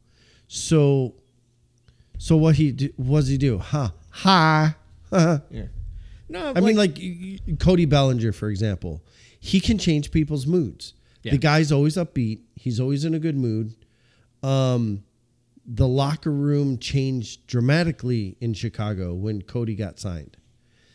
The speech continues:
Speaker 1: Um, 'cause Cody's a leader, right? But he's also a really good guy. And so he
Speaker 2: Funny as hell.
Speaker 1: cares about other people. Yeah. Silly, funny. Um,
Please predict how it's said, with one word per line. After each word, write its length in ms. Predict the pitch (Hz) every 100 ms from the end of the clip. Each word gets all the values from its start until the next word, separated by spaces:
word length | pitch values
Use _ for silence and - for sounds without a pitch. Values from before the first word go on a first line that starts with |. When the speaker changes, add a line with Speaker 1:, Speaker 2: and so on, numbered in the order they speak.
| _ _ -
Speaker 1:
Um, 500 | 127 127 120 110 98 _ _ -
'cause 160 | 156
Cody's 380 | - 147 143 127
a 40 | 127
leader, 440 | 147 127 85 85 _
right? 320 | 101 110 127 - _
But 140 | - 123
he's 180 | 143 135
also 300 | 131 - 131
a 60 | 107
really 380 | 98 131 135
good 220 | 120 113 98
guy. 420 | 120 127 160 170 _ - - _
And 200 | 127 135
so 440 | 117 143 131 127 123
he 40 |
Speaker 2:
Funny 340 | 104 - 151 104
as 100 | 98
hell. 340 | 135 113 85 - _ _ _ -
Speaker 1:
cares 280 | - 151 147
about 260 | 143 139 143
other 160 | 139
people. 480 | 123 147 143 165 160
Yeah. 240 | 156 95 87 _
Silly, 460 | - - 139 151 139
funny. 600 | - 131 139 160 156 147 - - - - - _
Um, 520 | 131 135 131 120 107